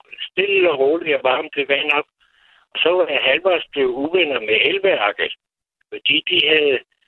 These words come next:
hævet min elpris fra otteogtyve øre og så op til otteoghalvfems, tror jeg var. Fordi de havde fundet ud af, at jeg alternativt,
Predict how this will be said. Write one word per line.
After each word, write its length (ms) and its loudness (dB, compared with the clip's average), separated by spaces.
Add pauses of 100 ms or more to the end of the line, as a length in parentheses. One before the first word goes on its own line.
(360)
hævet 380 2 (100)
min 180 -2
elpris 640 -2 (180)
fra 160 2 (300)
otteogtyve 760 0
øre 440 2
og 80 -8
så 140 0 (200)
op 100 -2 (100)
til 180 2
otteoghalvfems, 840 0
tror 240 -2
jeg 80 -6
var. 180 0 (640)
Fordi 240 0
de 80 0
havde 240 0
fundet 180 -2
ud 180 2
af, 160 4 (140)
at 100 -4
jeg 260 -2
alternativt, 840 -2